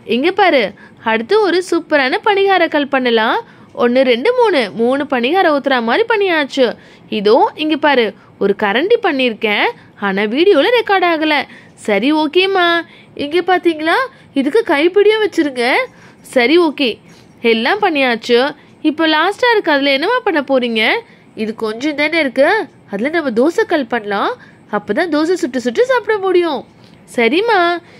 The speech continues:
ஹை, அம்மா எல்லாத்தையும் பண்ணியாச்சு. இங்க பாத்தீங்களா, தோசை மொருவலா சுட்டாச்சு. அதுக்கப்புறம் பாருங்க, இந்த கிண்ணத்துல சட்னி எல்லாம் எடுக்கலாம்.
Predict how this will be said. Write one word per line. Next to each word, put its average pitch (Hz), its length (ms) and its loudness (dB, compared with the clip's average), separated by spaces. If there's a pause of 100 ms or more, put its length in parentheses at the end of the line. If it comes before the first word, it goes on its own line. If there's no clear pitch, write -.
(140)
ஹை, 381 360 2 (100)
அம்மா 240 260 -2
எல்லாத்தையும் 240 560 0
பண்ணியாச்சு. 240 720 0 (320)
இங்க 233 220 0
பாத்தீங்களா, 254 460 -2 (440)
தோசை 254 360 4
மொருவலா 269 360 2
சுட்டாச்சு. 208 760 -2 (340)
அதுக்கப்புறம் 269 520 -2
பாருங்க, 277 420 0 (320)
இந்த 196 220 0
கிண்ணத்துல 262 440 -2 (100)
சட்னி 254 360 -4
எல்லாம் 240 280 0
எடுக்கலாம். 226 600 0